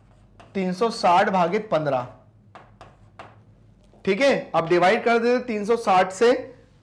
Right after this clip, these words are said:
तीन सौ साठ से पन्द्रह को, पन्द्रह एकम पन्द्रह, पन्द्रह दूनी तीस, पन्द्रह चौको साठ, चौबीस। प्रत्येक कोण कितने डिग्री का है, चौबीस डिग्री का है।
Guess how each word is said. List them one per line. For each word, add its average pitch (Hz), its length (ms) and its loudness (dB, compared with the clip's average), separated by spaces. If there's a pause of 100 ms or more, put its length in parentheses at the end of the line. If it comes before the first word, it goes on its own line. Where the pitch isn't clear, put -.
(580)
तीन 190 200 -6
सौ 233 180 2
साठ 185 360 -2
से 247 180 0
पन्द्रह 170 340 0
को, 156 160 -4
पन्द्रह 185 300 0
एकम 214 260 -6
पन्द्रह, 202 340 0 (600)
पन्द्रह 185 300 0
दूनी 202 280 -2
तीस, 175 400 -8 (3000)
पन्द्रह 185 280 0
चौको 196 320 -2
साठ, 170 480 0 (1200)
चौबीस। 143 640 -4 (1300)
प्रत्येक 269 440 0
कोण 285 260 2
कितने 277 300 -4
डिग्री 269 260 -2
का 277 120 0
है, 285 100 2
चौबीस 240 420 2
डिग्री 214 240 0
का 196 120 0
है। - 340 -2